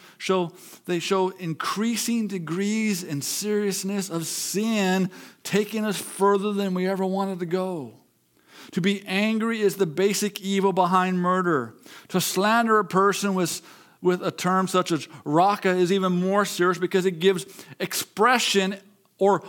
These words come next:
motive to that anger. And then to condemn a person character, character by calling them a fool, it means they deserve hellfire.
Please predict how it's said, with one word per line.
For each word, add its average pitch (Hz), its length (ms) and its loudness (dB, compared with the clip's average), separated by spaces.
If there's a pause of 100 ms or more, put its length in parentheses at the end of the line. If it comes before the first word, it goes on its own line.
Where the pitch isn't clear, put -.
motive 185 840 2
to 196 100 4
that 185 280 2
anger. 190 680 0 (1400)
And 143 120 0
then 185 120 2
to 165 120 -4
condemn 151 380 -2
a 180 60 0
person 170 540 -2 (460)
character, 165 540 2 (120)
character 160 460 -2 (200)
by 139 180 0
calling 160 380 -4
them 147 120 -2
a 123 120 -2
fool, 175 640 0 (520)
it 143 80 -8
means 156 240 -2
they 170 120 2
deserve 143 380 2
hellfire. 139 920 -8